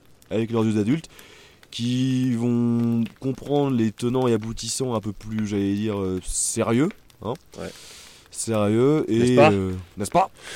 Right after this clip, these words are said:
Speaker 1: Et <laughs> ça c'est, eh, c'est bien, c'est bien posé ça le n'est-ce pas, hein. Ah ouais, non, là on parle <laughs> Chicken
Speaker 2: C'est,
Speaker 1: Run,
Speaker 2: c'est dans le
Speaker 1: euh,
Speaker 2: thème, c'est dans le
Speaker 1: qui
Speaker 2: thème.
Speaker 1: représente un peu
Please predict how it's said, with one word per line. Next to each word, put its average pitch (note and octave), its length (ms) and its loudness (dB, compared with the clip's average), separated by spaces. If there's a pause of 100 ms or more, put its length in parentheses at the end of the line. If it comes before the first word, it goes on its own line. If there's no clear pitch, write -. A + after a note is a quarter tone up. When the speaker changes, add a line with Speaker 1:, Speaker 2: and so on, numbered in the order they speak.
(460)
Speaker 1:
Et C#3 420 2 (280)
<laughs> - 300 -20
ça - 100 -14
c'est, A2+ 220 -14
eh, G2+ 100 -10
c'est F2+ 160 -16
bien, F#2+ 120 -14
c'est - 260 -16
bien B2 120 -8
posé D#3 280 -4
ça A#2+ 160 -8
le G#2+ 60 -4
n'est-ce - 260 2
pas, A#2 80 -4
hein. A2 240 -4
Ah G#2+ 140 0
ouais, A2+ 140 2
non, G#2 180 0
là B2 180 4
on C3 80 0
parle C#3 220 2 (540)
<laughs> B3 540 2
Chicken D#3 360 4
Speaker 2:
C'est, D3+ 60 6
Speaker 1:
Run, F#3 200 8
Speaker 2:
c'est D#3 200 8
dans C#3+ 120 8
le D3 80 8
Speaker 1:
euh, D3+ 80 8
Speaker 2:
thème, A#2 200 6
c'est - 180 -10
dans F#2+ 60 -6
le F#2 40 -6
Speaker 1:
qui F2+ 80 -8
Speaker 2:
thème. D3 80 2
Speaker 1:
représente D#3 260 6
un D#3+ 80 6
peu D#3 160 4